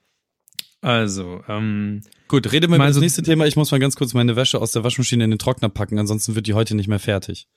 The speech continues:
Speaker 1: <laughs> Ich wollte nur einmal eben was dazu sagen.
Speaker 2: <clears throat>
Speaker 1: Und zwar, ähm, ist Zencaster jetzt aus der Beta rausgegangen. Und Zencaster hat mir, bevor ich diesen Account hier starten konnte, gesagt, dass ich doch einmal, weil ich ja die kostenlose Variante gerade nutze,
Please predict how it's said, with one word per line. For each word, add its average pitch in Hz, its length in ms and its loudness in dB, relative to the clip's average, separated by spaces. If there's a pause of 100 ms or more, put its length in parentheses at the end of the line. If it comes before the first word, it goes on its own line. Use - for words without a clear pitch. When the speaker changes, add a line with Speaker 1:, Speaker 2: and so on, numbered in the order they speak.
(120)
Speaker 1:
<laughs> 143 80 2 (280)
Ich - 200 -6
wollte 151 180 2
nur 151 100 6
einmal 135 300 4
eben 127 140 2
was 123 160 2
dazu 123 200 -6
sagen. 127 420 2 (100)
Speaker 2:
<clears throat> - 100 -20
Speaker 1:
Und 127 120 0
zwar, 113 420 -2
ähm, 107 220 -4
ist - 120 -8
Zencaster 131 580 0
jetzt 117 200 -4
aus - 100 -16
der 110 120 -6
Beta 120 220 -2
rausgegangen. 101 640 -4 (320)
Und 120 140 2
Zencaster 156 560 4
hat 143 140 -2
mir, 139 100 4
bevor 151 340 -2
ich 170 120 -2
diesen 143 320 2
Account 147 400 0
hier 120 340 2 (260)
starten 123 460 0
konnte, 147 300 -2
gesagt, 127 340 -2
dass 131 120 -4
ich 131 100 -8
doch 139 160 -4
einmal, 131 380 2 (340)
weil 127 200 2
ich 127 120 -2
ja 117 160 2
die 107 120 0
kostenlose 107 460 -4
Variante 98 400 -4
gerade 101 240 -10
nutze, 101 380 -2